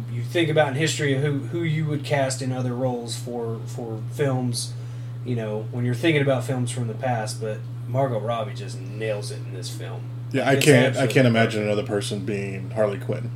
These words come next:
Speaker 1: Mm-hmm.
Speaker 2: at this point. She just crushes it every time.
Speaker 1: And that's scene to scene to scene, act to act. You know,
Speaker 2: Yeah.
Speaker 1: like, that's, that's throughout the whole flick. So, it's
Speaker 2: And
Speaker 1: good.
Speaker 2: I think,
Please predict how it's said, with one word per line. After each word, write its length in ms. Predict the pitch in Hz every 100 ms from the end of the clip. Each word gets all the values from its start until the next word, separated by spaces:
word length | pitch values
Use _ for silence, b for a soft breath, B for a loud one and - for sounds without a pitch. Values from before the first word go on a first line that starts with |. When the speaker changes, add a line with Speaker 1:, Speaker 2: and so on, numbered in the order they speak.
| -
Speaker 1:
Mm-hmm. 460 | 110 107 - 117
Speaker 2:
at 80 | 117
this 160 | 104 -
point. 300 | - - -
She 160 | 123
just 280 | 113 107 -
crushes 440 | - 113 - 98 98
it 100 | 101
every 220 | 107 101
time. 300 | 110 101 - B B B B -
Speaker 1:
And 140 | 127 156
that's 180 | 180
scene 280 | - 190 175
to 60 | 143
scene 240 | 165 147
to 60 | 131
scene, 340 | 120 143 135 123
act 260 | 127 120
to 60 | 127
act. 460 | 120 110 - - - -
You 140 | 127
know, 80 | 131
Speaker 2:
Yeah. 240 | 143 -
Speaker 1:
like, 240 | 131 123 120
that's, 360 | 135 131 -
that's 280 | 120 135 123
throughout 240 | 147 135
the 140 | - 110
whole 120 | 113
flick. 300 | - 107 107 -
So, 340 | - 101 - -
it's 80 | -
Speaker 2:
And 180 | - 156
Speaker 1:
good. 40 |
Speaker 2:
I 100 | 175
think, 380 | 175 175 139 123